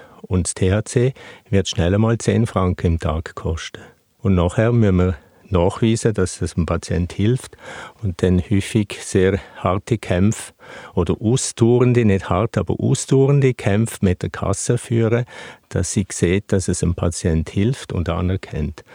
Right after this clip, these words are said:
Und, und nur etwa bei zehn Prozent der Patienten erreichen wir,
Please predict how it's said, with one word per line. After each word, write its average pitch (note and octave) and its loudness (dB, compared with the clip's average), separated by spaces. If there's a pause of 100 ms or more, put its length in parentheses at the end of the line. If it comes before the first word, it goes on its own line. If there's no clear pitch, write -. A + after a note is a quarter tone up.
(280)
Und, E2+ -6 (100)
und F2 -6
nur G#2+ 0
etwa G#2 -2
bei F#2 -2
zehn G#2+ 0
Prozent G#2 -2
der G#2 0
Patienten G2 -2
erreichen F2 0
wir, G#2 2